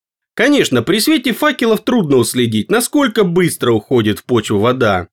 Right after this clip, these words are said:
Но другой способ – концом копья или палкой в землю тыкать,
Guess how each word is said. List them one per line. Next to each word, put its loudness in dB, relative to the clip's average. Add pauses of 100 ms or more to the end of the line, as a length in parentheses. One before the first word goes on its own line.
(340)
Но 0
другой 0
способ – -2
концом 0
копья 0
или 2
палкой 0
в 0
землю 0
тыкать, -4